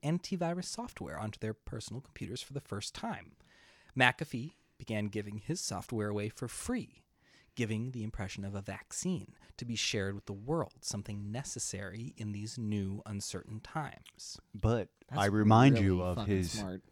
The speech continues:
Speaker 2: Yeah, think about, well, remember the free magazine subscriptions that he was
Speaker 3: Yeah, he
Speaker 2: giving out.
Speaker 3: Well, he kn-, oh man, this, he
Speaker 1: Oh.
Speaker 3: kinda
Speaker 1: Oh, Andy.
Speaker 3: he kinda reminds
Speaker 1: <laughs> Doctor Jones.
Speaker 2: Think about it.
Speaker 1: What?
Speaker 3: He reminds me of, uh,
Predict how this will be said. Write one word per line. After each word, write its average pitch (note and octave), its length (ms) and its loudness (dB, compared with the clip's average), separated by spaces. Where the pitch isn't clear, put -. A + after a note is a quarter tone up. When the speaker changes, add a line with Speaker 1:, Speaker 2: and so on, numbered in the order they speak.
Speaker 2:
Yeah, B2 360 0
think C3 160 4
about, - 180 -2
well, F#2+ 200 2
remember G#2 360 4
the F2 140 2
free G#2 500 4
magazine F2 540 2
subscriptions D2 760 -8
that D2+ 140 -6
he D#2 140 -8
was C#2 280 -10
Speaker 3:
Yeah, C3 140 0
he A#2 240 -4
Speaker 2:
giving D#2 280 -4
out. C#2 280 -10
Speaker 3:
Well, E3 140 10
he F3 180 10
kn-, F#3 220 2
oh D3 220 -2
man, C3+ 160 -4
this, F3 140 -4
he E3+ 100 -2
Speaker 1:
Oh. G#3 100 2
Speaker 3:
kinda A#3 540 4
Speaker 1:
Oh, E4 240 2
Andy. D4+ 460 0
Speaker 3:
he B2 260 2
kinda A#3+ 280 6
reminds G#3+ 240 8
Speaker 1:
<laughs> E4 60 12
Doctor F4+ 360 10
Jones. G#3+ 800 8
Speaker 2:
Think D#3+ 200 4
about F#3+ 400 12
it. A4 100 8
Speaker 1:
What? - 400 2
Speaker 3:
He F#3 140 6
reminds G#3 400 6
me D4 160 2
of, D#3 120 2
uh, A2+ 460 6